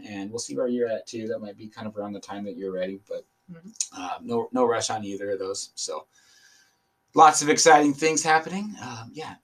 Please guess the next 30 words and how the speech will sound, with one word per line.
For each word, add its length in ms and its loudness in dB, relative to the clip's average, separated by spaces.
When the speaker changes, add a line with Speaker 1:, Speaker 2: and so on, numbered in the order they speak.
Speaker 1:
coaching 340 -2
inquiries, 800 4
you 120 -12
can 180 -8
text 420 -8
coaching 440 -2
to 200 -14
two 240 -2
zero 260 -2
six, 460 -4
seven 420 -10
four 280 -14
three, 480 -4
one 280 -6
three 260 -8
four 260 -8
six. 400 -2
There's 260 -8
also 420 -8
a 40 -12
link 300 -10
in 120 -8
the 80 -8
show 240 -4
notes 280 -12
below 400 -2
for 360 -10
our 180 2
coaching 420 -4
consultations. 1040 -4